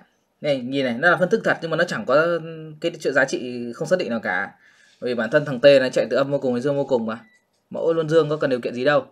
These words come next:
Em chỉ cần viết hai giá trị này vào đây thôi, trừ một phần hai này, hai này, không, không.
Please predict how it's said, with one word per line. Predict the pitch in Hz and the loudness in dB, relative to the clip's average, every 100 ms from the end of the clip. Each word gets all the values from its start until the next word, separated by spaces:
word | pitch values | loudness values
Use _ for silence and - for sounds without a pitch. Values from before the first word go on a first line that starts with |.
| _ _ _ _ _ | _ _ _ _ _
Em | 156 147 | -6 -4
chỉ | |
cần | 127 120 | -2 2
viết | 185 | 4
hai | 175 | 6
giá | 143 | 6
trị | 139 135 | 4 0
này | 120 | 0
vào | |
đây | 123 131 | 4 4
thôi, | 139 135 _ _ | 2 -4 _ _
trừ | 127 | -8
một | 120 117 | -6 -6
phần | 117 | -6
hai | 131 127 | -2 -2
này, | 117 120 _ _ _ _ _ | -2 -8 _ _ _ _ _
hai | - 123 120 | -14 -8 -6
này, | 110 113 _ _ | -8 -14 _ _
không, | _ - 120 | _ -8 -8
không. | 120 127 | -4 -6